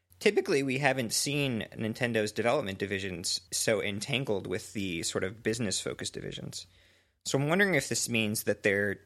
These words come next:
sort of going back to the sort of Wii era measured approach in terms of deciding what games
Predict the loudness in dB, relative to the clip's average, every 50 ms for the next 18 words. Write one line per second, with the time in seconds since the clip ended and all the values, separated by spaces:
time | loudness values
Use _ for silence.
0 | _ _ _ _ _ -4 0 2 2 2 2 0 0 2 2 2 2 2 2 4
1 | 4 4 2 2 -2 -4 -2 0 0 -2 -2 -2 -2 -2 0 0 0 -2 -4 -4
2 | -6 -4 -2 0 -2 -2 -2 -2 -2 0 2 2 2 0 0 0 0 2 2 0
3 | 0 -2 -2 -2 -2 -2 -2 -2 -2 -2 -2 -2 -2 -2 -2 -2 -2 -2 -2 -6
4 | -6 -6 -8 -8 -6 -6 -6 -6 -6 -6 -4 -2 -2 0 0 0 0 -2 -4 -4
5 | -4 -4 -4 -4 -4 -4 -6 -4 -4 -6 -8 -8 -6 -8 -8 -8